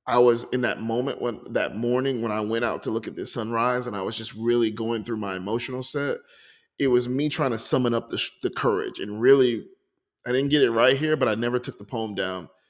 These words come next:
I needed to help, I needed to find the courage, but I needed to have strength given to me. And that's really what that came down to.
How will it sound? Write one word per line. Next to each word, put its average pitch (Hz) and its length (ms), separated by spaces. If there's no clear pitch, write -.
I 123 80
needed 127 280
to 117 60
help, 135 280
I 123 60
needed 127 200
to 120 80
find 143 360
the 101 60
courage, 104 600
but 120 120
I 104 100
needed 117 400
to 117 100
have 98 340
strength 117 640
given 98 280
to 85 60
me. 67 260
And 104 180
that's 104 260
really 107 280
what 101 200
that 71 180
came 80 280
down 69 260
to. - 260